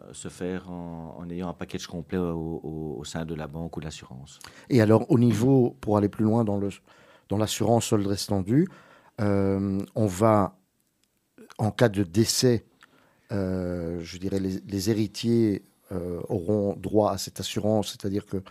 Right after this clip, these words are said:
Speaker 2: euh, ils ne devront plus payer le crédit. Par contre, j'imagine qu'il y a quand même tout ce qui va concerner les, les droits de succession. Ça,
Speaker 1: Tout à
Speaker 2: ça
Speaker 1: fait.
Speaker 2: rentre pas là-dedans.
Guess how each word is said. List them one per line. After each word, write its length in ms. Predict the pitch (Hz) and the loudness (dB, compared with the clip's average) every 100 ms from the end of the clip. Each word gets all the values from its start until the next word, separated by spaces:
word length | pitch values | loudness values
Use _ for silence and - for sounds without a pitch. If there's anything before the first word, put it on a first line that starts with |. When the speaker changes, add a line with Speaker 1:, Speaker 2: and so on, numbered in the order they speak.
| - - - _ 101 | -20 -20 -20 _ -6
Speaker 2:
euh, 180 | 87 90 | -6 -4
ils 120 | 98 | 0
ne 40 | |
devront 280 | 101 90 101 | 0 2 -2
plus 200 | - 127 | 2 0
payer 440 | 120 107 113 110 - | 4 4 6 4 2
le 120 | 98 | -4
crédit. 440 | - 95 90 165 - - _ _ | -4 -6 0 -2 -2 -14 _ _
Par 160 | - - | -4 4
contre, 320 | 123 131 - | 6 6 4
j'imagine 480 | 95 98 92 110 120 | 0 2 2 2 2
qu'il 140 | - | 2
y 20 | |
a 40 | 95 | 0
quand 140 | - | 2
même 280 | 95 104 104 - _ _ _ _ | 2 2 0 -4 _ _ _ _
tout 80 | - | -12
ce 60 | - | -4
qui 80 | 101 | -2
va 80 | |
concerner 720 | 92 101 - 92 90 101 107 104 | -2 -4 -2 -2 2 2 4 4
les, 600 | 98 95 92 92 90 87 - - _ - | 4 2 2 2 0 -2 -8 -20 _ 0
les 100 | 101 | 2
droits 140 | 92 | 4
de 60 | - | 0
succession. 580 | - - 95 123 135 147 | -4 -2 2 6 6 4
Ça, 100 | - | 0
Speaker 1:
Tout 40 | |
à 40 | |
Speaker 2:
ça 120 | 101 104 | 0 2
Speaker 1:
fait. 60 | |
Speaker 2:
rentre 220 | 117 - | 2 2
pas 120 | - 123 | 6 6
là-dedans. 400 | 101 110 98 | 6 4 2